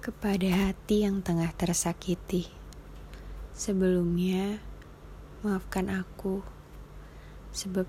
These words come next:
tulisan ini, perkataan ini tak akan menyembuhkan luka di hatimu.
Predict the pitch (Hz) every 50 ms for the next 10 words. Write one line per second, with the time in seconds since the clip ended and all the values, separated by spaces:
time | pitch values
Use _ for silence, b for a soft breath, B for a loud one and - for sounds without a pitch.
0 | - - 196 190 190 190 - - 196 190 - 202 202 196 196 196 190 190 190 196
1 | 202 208 - - - - - - - - - - - - - - - - - 208
2 | - - 190 190 - - 196 185 190 196 196 190 185 185 185 190 196 196 - -
3 | - - 196 185 185 180 175 175 180 175 170 180 160 - - 185 175 175 170 170
4 | - - - 170 170 180 156 175 190 - - - 185 180 175 180 180